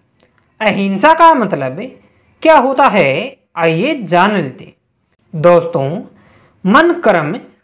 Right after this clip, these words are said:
और वचन से हिंसा ना करना ही अहिंसा है। दोस्तों, वैसे तो अहिंसा के अंदर रहना बहुत ही अच्छी बात है, लेकिन असली बात यह है कि अहिंसा के अंदर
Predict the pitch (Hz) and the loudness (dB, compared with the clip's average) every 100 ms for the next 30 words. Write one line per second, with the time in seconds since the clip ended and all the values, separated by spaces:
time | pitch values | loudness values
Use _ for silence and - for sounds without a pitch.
0 | _ 262 262 202 208 262 339 311 170 135 | _ -2 0 2 0 2 -2 -2 -4 -4
1 | 175 - _ _ - 220 247 330 330 226 | -8 -14 _ _ -4 -2 0 2 2 2
2 | 247 214 - 240 254 180 135 196 - - | 2 2 0 0 -2 -2 -6 -12 -16 -4
3 | 202 185 175 185 139 139 160 _ _ _ | -2 0 0 0 -2 -2 -16 _ _ _
4 | _ _ _ - 160 175 - 143 175 254 | _ _ _ 0 2 4 2 -6 -8 -12
5 | _ _ _ _ 196 247 359 370 359 247 | _ _ _ _ 2 4 4 2 2 0
6 | 208 220 208 311 320 330 233 190 151 135 | 0 -2 0 0 0 -2 0 0 0 -2
7 | - - _ _ 185 202 240 302 185 196 | -4 -16 _ _ 0 0 2 0 2 2
8 | 247 302 - 196 233 202 151 - - - | 0 -4 -4 -4 0 2 0 -2 -14 -20
9 | _ _ _ _ - 175 170 175 143 202 | _ _ _ _ -2 2 2 2 -4 -6
10 | - - _ _ 220 214 311 311 277 277 | -10 -20 _ _ -2 2 4 4 2 0
11 | 233 180 240 240 - 147 139 262 - _ | 0 2 2 0 -2 -6 -8 -10 -16 _
12 | _ _ 214 190 226 208 294 320 339 320 | _ _ -2 0 0 0 0 2 0 -2
13 | 226 165 139 214 | -2 0 0 -4